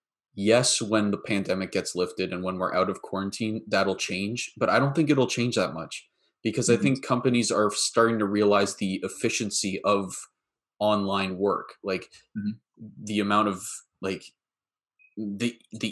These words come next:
Speaker 1: easy access to their employees. Like, when you have meetings, you don't have to call everyone in. It's just a click of a button. For school, like, lectures are just a video that you post up. I,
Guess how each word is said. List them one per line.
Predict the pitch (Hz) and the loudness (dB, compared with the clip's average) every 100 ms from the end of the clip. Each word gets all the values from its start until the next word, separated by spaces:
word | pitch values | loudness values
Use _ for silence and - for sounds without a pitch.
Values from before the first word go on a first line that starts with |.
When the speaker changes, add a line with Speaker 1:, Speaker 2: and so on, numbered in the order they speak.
| 120 | 2
Speaker 1:
easy | 127 120 | 4 4
access | 98 110 - 110 95 | 4 4 4 2 2
to | - | 0
their | 101 101 | 0 2
employees. | 92 - 110 110 101 95 - - | 0 -4 0 2 2 0 -2 -4
Like, | 92 87 - | -4 -6 -8
when | 110 101 101 | -6 -4 -4
you | 107 | 0
have | 104 | 0
meetings, | 101 104 113 107 95 | 2 0 2 0 0
you | 98 | 0
don't | 107 | 0
have | 104 | -2
to | |
call | - - 101 104 | -6 -4 0 2
everyone | 104 101 101 | 2 -2 0
in. | 104 | -2
It's | 95 - | -4 -6
just | 98 | -6
a | 98 | -6
click | - - 101 | -4 -2 0
of | 101 | -2
a | 98 | -2
button. | 95 98 95 87 - - _ | 0 0 -2 -8 -14 -20 _
For | - | -2
school, | 101 - - 120 120 98 | 2 0 2 4 4 4
like, | 92 | 2
lectures | 95 101 - 98 101 | 2 0 0 -2 -2
are | |
just | 95 104 101 | -2 -2 -4
a | |
video | 95 92 104 101 92 90 | -4 -4 -2 0 0 -2
that | 80 | -6
you | 85 | -8
post | - 87 - | -8 -8 -6
up. | 87 85 - _ _ _ _ _ _ _ | -6 -6 -12 _ _ _ _ _ _ _
I, | 101 107 | -2 0